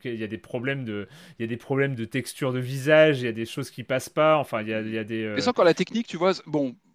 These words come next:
Speaker 2: peu importe, à la limite, la technique, moi, c'est vraiment
Speaker 1: Mm.
Speaker 2: le fond qui m'inquiète. J'espère avoir une bonne surprise et me
Speaker 1: Bien sûr.
Speaker 2: tromper, mais le feeling, euh, là, est vraiment inquiétant.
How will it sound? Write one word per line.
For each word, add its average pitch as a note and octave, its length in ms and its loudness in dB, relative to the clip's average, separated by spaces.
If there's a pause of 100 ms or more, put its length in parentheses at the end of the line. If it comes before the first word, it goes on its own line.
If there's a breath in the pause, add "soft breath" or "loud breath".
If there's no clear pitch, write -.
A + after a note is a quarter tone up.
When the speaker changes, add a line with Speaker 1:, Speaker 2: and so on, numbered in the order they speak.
(120)
Speaker 2:
peu D3 100 -4
importe, D3 380 2
à A#2+ 40 6
la A#2 60 4
limite, C#3 220 2
la B2+ 60 4
technique, C3+ 320 -4
moi, D3+ 120 6
c'est A#2 220 0
vraiment C3 300 0
Speaker 1:
Mm. - 20 0
Speaker 2:
le A#2+ 100 -2
fond C#3 220 -6
qui A2 100 -10
m'inquiète. A2+ 260 2
J'espère C#3+ 300 4
avoir C#3 200 8
une B2 340 -2
bonne C#3+ 180 6
surprise D3+ 460 0
et B2+ 120 4
me A2+ 120 0
Speaker 1:
Bien A#2 80 4
sûr. C#3+ 220 -2
Speaker 2:
tromper, A3 180 6 (500 loud breath)
mais C3+ 140 6
le C#3+ 120 6
feeling, E3+ 500 2
euh, B2+ 120 8
là, C#3 220 8
est A2+ 100 6
vraiment A#2 380 0
inquiétant. C#3+ 380 0